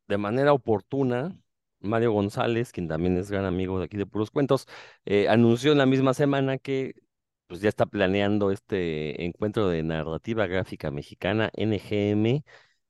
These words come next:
que realizó, este año lo, lo hizo en el Museo de la Ciudad de México, y ya anunció que sí que va a haber,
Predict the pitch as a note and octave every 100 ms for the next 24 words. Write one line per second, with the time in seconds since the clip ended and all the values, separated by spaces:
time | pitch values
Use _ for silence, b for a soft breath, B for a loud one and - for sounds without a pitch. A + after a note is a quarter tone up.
0 | _ _ - C3+ B2+ A2+ G2+ C3+ C3 C3
1 | C#3 - E3 D#3 C3+ A#2 F2+ A#2+ C3 C#3
2 | G#2 G2 F#2+ G2+ G2+ C#3 B2 A#2 F#2 F2+
3 | E2+ F2 A2 A2+ A2+ A#2+ - A2 - C#3+
4 | - A2 B2+ B2+ B2 C#3 - A#2+ - -
5 | G#2 A2+ A2 G#2+ G#2+